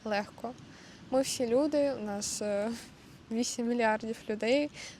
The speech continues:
на цій планеті, мені здається, навіть більше. Я навіть колись читала дослідження, мені здається, я навіть розповідала про нього десь, е, в своєму блозі.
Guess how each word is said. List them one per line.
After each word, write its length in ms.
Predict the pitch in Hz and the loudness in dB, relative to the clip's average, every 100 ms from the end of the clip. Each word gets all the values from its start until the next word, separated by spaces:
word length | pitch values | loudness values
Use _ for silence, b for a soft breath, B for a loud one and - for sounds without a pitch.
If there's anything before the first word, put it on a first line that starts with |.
| - | -4
на 100 | 262 | -4
цій 180 | - 277 | 0 0
планеті, 720 | 262 247 254 262 - 254 254 | 0 0 0 0 -2 -2 0
мені 260 | 226 220 | -2 -4
здається, 460 | 220 208 220 220 214 | -2 -2 -2 -4 -6
навіть 240 | 190 185 | -6 -6
більше. 580 | 190 240 302 - 285 285 - - | -4 -4 -4 -4 -4 -6 -8 -8
Я 100 | 240 | -2
навіть 220 | 302 302 | 0 0
колись 340 | - 240 262 - | 2 2 2 0
читала 340 | - 247 240 | 2 4 4
дослідження, 640 | 220 226 330 427 330 262 | 2 0 0 0 0 0
мені 180 | 226 247 | 0 0
здається, 380 | 262 233 254 - | 4 4 6 4
я 60 | 233 | 0
навіть 220 | 240 233 | 0 -2
розповідала 640 | - - 262 254 226 208 | -6 0 2 4 4 4
про 180 | 208 220 | -2 -8
нього 260 | 220 220 | -6 -4
десь, 320 | 220 214 - 233 | -2 -2 -2 -2
е, 280 | 208 208 208 254 B B B | 0 0 -4 -10 B B B
в 40 | |
своєму 400 | - 247 226 214 208 | 2 2 4 0 0
блозі. 360 | 277 415 339 | 2 4 2